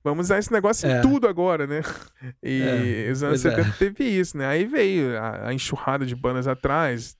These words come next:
Speaker 1: Deep Purple, Black Sabbath, e acho que esse foi o grande virada de chave, assim, "Da-, daqui pra frente é outra parada, e quem vai dominar vai ser outra galera." Led Zeppelin, Deep Purple, Black Sabbath e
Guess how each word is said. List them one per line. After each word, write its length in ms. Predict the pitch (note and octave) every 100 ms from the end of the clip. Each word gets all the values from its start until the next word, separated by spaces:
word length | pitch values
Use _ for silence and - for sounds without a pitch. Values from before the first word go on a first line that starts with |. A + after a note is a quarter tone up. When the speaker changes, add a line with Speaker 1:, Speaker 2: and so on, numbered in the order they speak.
| -
Speaker 1:
Deep 140 | B2+ -
Purple, 580 | A2 C#3 A#2+ - A2+
Black 320 | A2+ A#2 A#2 -
Sabbath, 720 | - B2 C3+ A#2+ A#2 A#2 A#2
e 120 | A#2
acho 180 | B2 -
que 100 | D#3
esse 300 | C3 D3 -
foi 260 | - D3 D#3+
o 60 |
grande 580 | D#3 D3+ E3 F3 G3 E3+ - _
virada 380 | D#3 D3+ D3+ D#3
de 100 | D#3
chave, 360 | - C#3+ D3+
assim, 160 | E3+ D#3+
"Da-, 120 | C3+
daqui 260 | B2+ C3+ D#3+
pra 160 | -
frente 320 | D#3 D#3+ E3 D#3+
é 40 |
outra 220 | D3+ F3
parada, 720 | F#3+ D#3+ C#3+ E3 G3+ G#3+ A#3 B3 _
e 80 | D3+
quem 180 | C#3+ D#3+
vai 120 | E3+
dominar 360 | E3 E3+ D3+ D3+
vai 120 | F#3
ser 140 | D#3+
outra 220 | F3 F3 G#3
galera." 420 | B3 F#3 D3 A2+
Led 220 | A#2+ C3+
Zeppelin, 400 | C#3+ E3+ F3 B2+
Deep 160 | C3 -
Purple, 300 | D3 E3+ C3+
Black 240 | A#2 B2
Sabbath 480 | - C3+ E3+ E3 D#3+
e 300 | D3+ C3+ A#2+